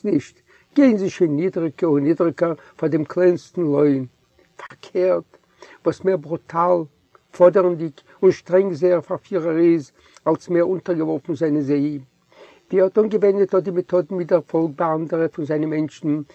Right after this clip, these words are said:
האט ער אויך זיי אנגעוונדט ביי יעגער קארנאווסקי. אין איינעם חודש האט ער אים אזא גענאדע ארויסגעוויזן, געשמייכלט אים, סטעלער פון אים און אים צוגעזאגט,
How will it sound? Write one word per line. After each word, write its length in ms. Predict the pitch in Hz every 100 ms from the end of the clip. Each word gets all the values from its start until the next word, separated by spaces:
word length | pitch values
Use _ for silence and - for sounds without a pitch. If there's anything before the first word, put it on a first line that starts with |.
| - - -
האט 140 | 147
ער 60 | 160
אויך 220 | 170 -
זיי 140 | 180
אנגעוונדט 540 | 156 156 147 160 151 147
ביי 180 | 151
יעגער 280 | 139 139 147
קארנאווסקי. 640 | - 147 120 135 - - - - _ _ _ _ - -
אין 120 | 226
איינעם 180 | 254 240
חודש 520 | - 226 220 190 -
האט 120 | 202
ער 60 | 185
אים 120 | 185
אזא 260 | 175 - 175 151
גענאדע 400 | 156 151 160 165
ארויסגעוויזן, 640 | 156 139 127 143 123 135 - _ - _
געשמייכלט 680 | 226 - 175 165 165 190 -
אים, 200 | 170 147 135 - _
סטעלער 440 | - 220 202 190
פון 220 | 170 202 185
אים 140 | 196
און 80 | 220
אים 120 | 214
צוגעזאגט, 640 | - 208 170 160 165 -